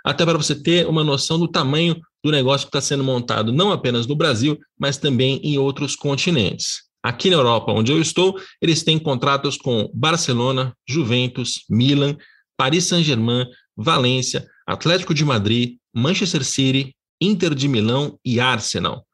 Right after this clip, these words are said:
Fora da Europa, eles têm contrato com a seleção da Argentina, com clubes brasileiros. Eles também têm outras entidades fora do futebol, como, por exemplo, o U F C.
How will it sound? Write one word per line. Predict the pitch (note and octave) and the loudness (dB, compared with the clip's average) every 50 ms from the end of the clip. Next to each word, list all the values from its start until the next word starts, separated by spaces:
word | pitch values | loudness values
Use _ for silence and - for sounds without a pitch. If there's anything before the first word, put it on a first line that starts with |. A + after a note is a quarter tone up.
| _ _ _ _ _ _ _ | _ _ _ _ _ _ _
Fora | - - - C3+ C3 B2+ | -8 0 2 2 4 4
da | B2+ D3 | 4 4
Europa, | D3+ C#3 C3+ D3 C#3+ - C#3 | 4 4 4 2 2 0 -2
eles | C3 A#2+ | -4 -2
têm | - C3+ A#2+ | -4 -4 -4
contrato | A2+ G#2 - C3+ C#3 C3+ - - | -4 -2 -2 -2 -2 -4 -6 -6
com | - C#3 | -2 0
a | C3+ C3 B2 A#2 A2 G2+ - | 2 2 2 2 0 0 -2
seleção | - - C3 B2 A#2 - - D3+ D3+ | -4 -2 0 0 0 0 0 0 0
da | D3 C3 | 2 2
Argentina, | A2 F#2+ G2+ F#2+ F2+ - F#3 F#3 D3+ A2 F#2+ - - - | 2 0 0 -2 0 0 0 2 2 0 -2 -4 -6 -10
com | - G2+ | -12 -10
clubes | - - B2+ A2 G2+ F2+ | -6 -4 -4 -4 -2 -2
brasileiros. | F#2 F#2 F2+ F#2 G2 A2+ D#3+ F3+ D#3+ A2 - - - - - - - - | -2 -4 -2 -2 0 2 2 4 2 2 0 -2 -4 -8 -10 -14 -8 -2
Eles | - E3+ E3+ E3+ | 0 0 2 2
também | E3 C#3 D3+ D#3+ | 2 2 2 2
têm | D#3 D#3 C#3 | 0 2 2
outras | C3+ C#3 C3 C#3 C3 B2 | 2 2 2 0 0 0
entidades | C3+ C3 - - A2+ B2 B2 A#2+ A#2+ - | 0 -2 -2 -2 0 0 0 0 -2 -4
fora | - - B2 A#2+ A#2 | -2 0 0 0 0
do | A#2 | 0
futebol, | A#2 - - C#3 G#2+ A2 A2+ A2+ A#2 - - - _ _ _ _ | -4 -4 -4 -2 0 0 0 0 -2 -4 -10 -20 _ _ _ _
como, | D3 C#3+ C3 - | -4 -4 -2 -2
por | - C#3 C3+ | -2 0 0
exemplo, | B2 G#2+ A#2+ B2+ C3 B2+ - - - - | 0 2 0 0 0 -2 -4 -8 -6 -4
o | - C#3 C#3+ C3+ C#3 - - - _ _ | -2 -2 0 -2 -4 -10 -18 -20 _ _
U | - F3 E3+ D#3+ | -4 0 2 2
F | D#3 D#3 D#3+ E3 | 2 0 -2 -4
C. | D3+ - - - B2 G2 F2+ F2+ | -4 -2 -2 0 0 0 -2 -4